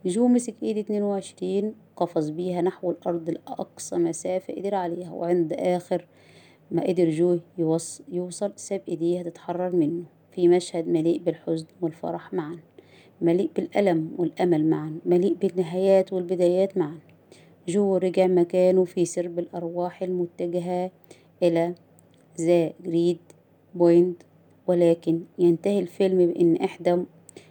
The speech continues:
مسؤولي عالم ما قبل الولادة، ذا جريد بيفور، ت-،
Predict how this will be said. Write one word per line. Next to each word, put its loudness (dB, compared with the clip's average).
مسؤولي 0
عالم 0
ما 2
قبل -4
الولادة، 0
ذا 0
جريد 0
بيفور، -4
ت-، -6